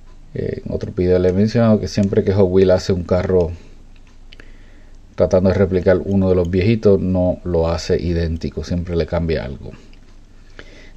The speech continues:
De la única manera que se va a dar cuenta es comparándolo así uno al lado del otro. Son cambios bien mínimos,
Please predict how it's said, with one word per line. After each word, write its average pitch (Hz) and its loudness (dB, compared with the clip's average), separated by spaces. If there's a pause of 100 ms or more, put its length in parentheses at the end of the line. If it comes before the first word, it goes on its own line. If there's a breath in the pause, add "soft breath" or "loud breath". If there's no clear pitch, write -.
De 107 4
la 110 8
única 135 6
manera 120 6
que 104 0
se - -2
va 104 6
a 104 8
dar 107 6
cuenta 117 2
es 98 -2
comparándolo 95 2
así 95 -2
uno 92 0
al 90 -2
lado 90 4
del 85 2
otro. 76 -6 (1400 soft breath)
Son 95 -2
cambios 95 0
bien 98 2
mínimos, 85 2